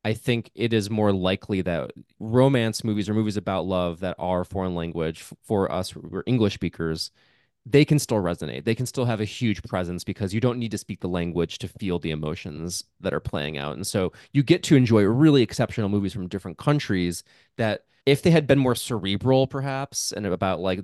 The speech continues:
less about, like, a relatable emotion and more about, like, you know, a, a hefty intellectual issue, we may have never watched or connected with, but because they're about this universal feeling, they get to transcend borders and connect to people. So I think that's part of their power.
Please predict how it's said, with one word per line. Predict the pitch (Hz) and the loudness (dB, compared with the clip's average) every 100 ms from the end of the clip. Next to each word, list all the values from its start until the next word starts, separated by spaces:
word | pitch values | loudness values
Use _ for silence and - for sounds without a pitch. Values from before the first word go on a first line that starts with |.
| 98 | -4
less | 107 - | -4 -2
about, | 101 101 80 | 0 0 0
like, | 98 | 0
a | 95 80 | 0 0
relatable | 98 101 98 92 95 | -2 -2 -2 -2 -2
emotion | 87 82 90 110 | 0 -2 -2 -4
and | 92 | -4
more | 87 85 | -2 -2
about, | 82 85 73 | -2 -4 -4
like, | 85 82 82 - _ | -4 -6 -8 -12 _
you | 87 | -12
know, | 73 73 69 65 | -10 -10 -10 -10
a, | - 76 - | -6 -6 -4
a | 95 | -6
hefty | 110 101 - 87 | -4 -8 -6 -6
intellectual | 87 90 82 - 117 | -4 -6 -6 -2 -2
issue, | 113 - 120 110 - _ - | -2 -2 -2 -2 -4 _ -4
we | |
may | 143 135 | 2 2
have | 120 | 4
never | 104 98 | 4 2
watched | 87 87 - | 0 -2 -4
or | |
connected | - 90 78 92 | -8 -8 -6 -6
with, | 85 | -4
but | 90 | -4
because | 90 92 117 101 | -6 -2 2 2
they're | 95 | 0
about | 90 90 | -2 -4
this | 98 | -6
universal | 104 110 92 90 85 92 85 | -4 -4 -2 -4 -2 0 0
feeling, | 85 - 92 95 107 110 123 _ _ _ _ - | 0 -4 -2 -2 -2 -4 -10 _ _ _ _ -6
they | |
get | 110 113 | -4 -4
to | 107 | -6
transcend | - - 107 95 - 92 82 80 | -8 -4 -4 -2 -4 -4 -4 -8
borders | - 80 71 73 87 87 | -8 -8 -8 -8 -8 -8
and | 80 87 82 80 82 - | -8 -6 -6 -8 -12 -10
connect | 92 76 - | -10 -10 -12
to | - | -16
people. | 85 - 71 85 | -14 -8 -8 -4
So | 95 | -2
I | |
think | 120 123 | 0 0
that's | 110 | -2
part | - 98 78 | 0 -2 -2
of | - | -6
their | - | -12
power. | - - - 92 | -14 -12 -10 -12